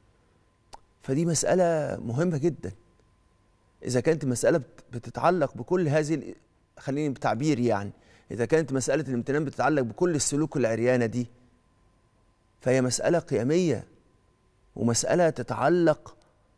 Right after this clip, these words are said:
بأمن المرأة وبأمن الرجل. عشان كده،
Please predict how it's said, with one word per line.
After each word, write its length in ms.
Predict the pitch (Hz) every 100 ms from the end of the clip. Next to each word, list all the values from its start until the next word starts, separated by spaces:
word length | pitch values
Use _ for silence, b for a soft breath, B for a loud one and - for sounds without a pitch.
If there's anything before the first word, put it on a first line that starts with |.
| -
بأمن 440 | - 135 160 180 143
المرأة 460 | 123 151 160 -
وبأمن 400 | 117 - 147 156
الرجل. 380 | 131 131 147 110 107 _ _ _ _ _ _ _ _ _ -
عشان 280 | 117 135 117
كده، 340 | 151 123